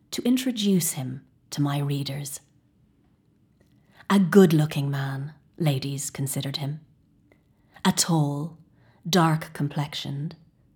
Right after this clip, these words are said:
black-haired, straight-limbed,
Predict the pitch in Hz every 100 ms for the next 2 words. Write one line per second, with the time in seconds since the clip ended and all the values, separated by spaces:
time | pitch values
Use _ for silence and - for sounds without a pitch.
0 | - 175 208 214 208 - 151 139 143 151
1 | - _ _ - - - - - 202 214
2 | 233 - 208 180 170 143 143 151